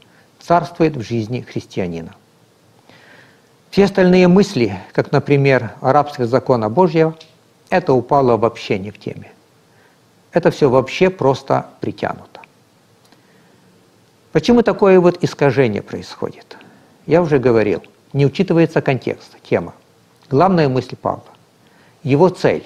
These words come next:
что он хочет показать. Поэтому и неудивительно, что и пятая, и седьмая главы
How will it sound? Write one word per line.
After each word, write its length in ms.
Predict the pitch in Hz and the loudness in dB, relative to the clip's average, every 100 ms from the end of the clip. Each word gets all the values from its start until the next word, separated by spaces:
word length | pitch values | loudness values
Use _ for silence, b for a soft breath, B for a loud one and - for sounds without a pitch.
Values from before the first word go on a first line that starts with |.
| - _ | -14 _
что 300 | - - 190 | -20 -4 -2
он 180 | 196 147 | -2 -4
хочет 380 | - 127 - - | -2 -4 -4 -10
показать. 500 | - - 92 - - _ _ _ _ b b b b b b b | -10 -8 -14 -16 -20 _ _ _ _ b b b b b b b
Поэтому 360 | 185 196 185 175 | -4 0 2 4
и 40 | |
неудивительно, 840 | 170 165 131 147 190 190 113 104 87 | 6 4 4 2 2 0 -6 -6 -12
что 380 | - 147 123 - - _ _ _ _ - | -2 2 2 -2 -18 _ _ _ _ -10
и 80 | 120 | -6
пятая, 480 | - 180 180 160 165 | -2 -2 0 -2 -2
и 140 | 131 | -6
седьмая 460 | - 120 127 170 147 | -8 -6 -2 0 2
главы 380 | 151 143 143 | 2 2 0